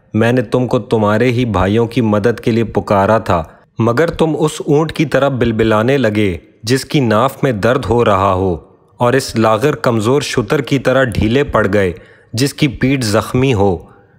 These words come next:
फिर मेरे पास तुम लोगों की एक छोटी सी मुतजलजल और कमज़ोर फ़ौज आई इस आलम में कि गोया उसे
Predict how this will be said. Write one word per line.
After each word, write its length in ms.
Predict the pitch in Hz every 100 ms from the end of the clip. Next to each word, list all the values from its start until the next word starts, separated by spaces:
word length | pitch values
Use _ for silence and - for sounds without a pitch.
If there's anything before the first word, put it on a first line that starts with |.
| _ -
फिर 120 | 143
मेरे 260 | 127 123 147
पास 320 | 139 135 131 -
तुम 160 | 143
लोगों 280 | 123 117 139
की 160 | 135 139
एक 140 | 123
छोटी 340 | - 123 120 147
सी 200 | - 139
मुतजलजल 800 | 117 113 120 101 110 104 107 87 - - -
और 160 | 131 123
कमज़ोर 500 | 135 123 107 151 156
फ़ौज 320 | - 113 104
आई 220 | 101 87 - - _ _ -
इस 200 | 139 - 139
आलम 300 | 127 139 151
में 240 | 117 90 - - -
कि 100 | 135
गोया 340 | 110 120 143 156
उसे 340 | 147 -